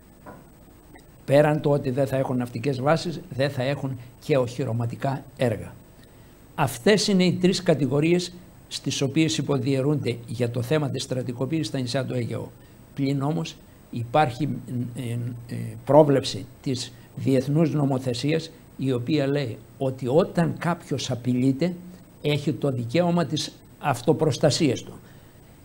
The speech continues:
Η Ελλάδα απειλείται, δηλαδή τα ελληνικά νησιά του Αιγαίου, του Ανατολικού Αιγαίου, απειλούνται σήμερα;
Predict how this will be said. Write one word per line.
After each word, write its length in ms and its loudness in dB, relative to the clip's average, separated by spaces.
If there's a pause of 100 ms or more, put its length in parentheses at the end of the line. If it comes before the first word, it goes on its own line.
(140)
Η 160 6
Ελλάδα 680 10
απειλείται, 800 2 (100)
δηλαδή 520 6
τα 100 4
ελληνικά 680 4
νησιά 440 0 (360)
του 120 2
Αιγαίου, 520 4 (180)
του 120 6
Ανατολικού 540 6
Αιγαίου, 420 2 (100)
απειλούνται 640 2
σήμερα; 420 0